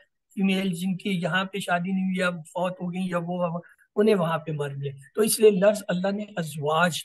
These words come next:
इस्तेमाल किया, यानी जोड़ा।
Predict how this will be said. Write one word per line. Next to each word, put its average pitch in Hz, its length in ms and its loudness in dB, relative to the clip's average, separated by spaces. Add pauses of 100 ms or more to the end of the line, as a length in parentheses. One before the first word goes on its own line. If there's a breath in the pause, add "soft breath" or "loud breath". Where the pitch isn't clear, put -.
(140)
इस्तेमाल - 400 -14
किया, - 320 -20 (1000 soft breath)
यानी 185 300 2
जोड़ा। 139 440 -6